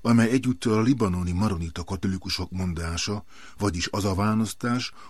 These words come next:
amellyel Jézus földjén maradnak, noha az egy véres ízű döntés.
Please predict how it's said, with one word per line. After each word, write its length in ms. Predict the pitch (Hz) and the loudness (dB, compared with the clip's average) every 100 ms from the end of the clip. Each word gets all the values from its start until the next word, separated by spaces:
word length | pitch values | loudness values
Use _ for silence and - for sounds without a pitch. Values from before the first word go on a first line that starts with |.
| - | -2
amellyel 520 | 104 101 95 95 98 | 2 2 2 0 0
Jézus 440 | 104 104 85 85 | 2 2 0 -4
földjén 400 | - 90 80 80 | -2 -2 -2 -2
maradnak, 640 | 78 95 95 82 110 113 - - - - | -4 -4 -6 -2 0 0 -4 -20 -18 -4
noha 520 | 92 101 101 117 - | 0 0 0 -2 -4
az 180 | - 107 | -4 0
egy 180 | 113 90 | -2 0
véres 440 | 110 87 73 73 | 0 0 -4 -6
ízű 300 | 98 90 80 | -4 -4 -4
döntés. 680 | 78 85 73 85 - - | -4 -6 -6 -10 -10 -10